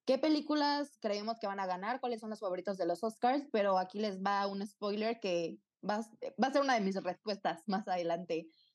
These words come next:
Esta película, eh, no puedo decir más que increíble, Vix. No quiero spoilearles, les recomiendo que la vean. Son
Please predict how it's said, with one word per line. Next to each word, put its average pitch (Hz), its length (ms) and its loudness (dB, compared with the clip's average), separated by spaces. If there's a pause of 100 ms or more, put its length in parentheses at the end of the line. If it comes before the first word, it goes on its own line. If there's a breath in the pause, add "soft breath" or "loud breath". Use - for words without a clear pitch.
(140)
Esta 208 300 -2
película, 190 760 0
eh, 175 500 0 (520)
no 247 180 -2
puedo 302 260 2
decir 196 600 0
más 214 360 -2
que 190 340 -2 (340)
increíble, 220 540 -2
Vix. 160 280 -6
No 247 180 0
quiero 294 180 2
spoilearles, 196 840 0 (440)
les 220 180 0
recomiendo 208 800 -2
que 220 80 0
la 175 180 0
vean. 208 500 -6 (460)
Son 247 440 -2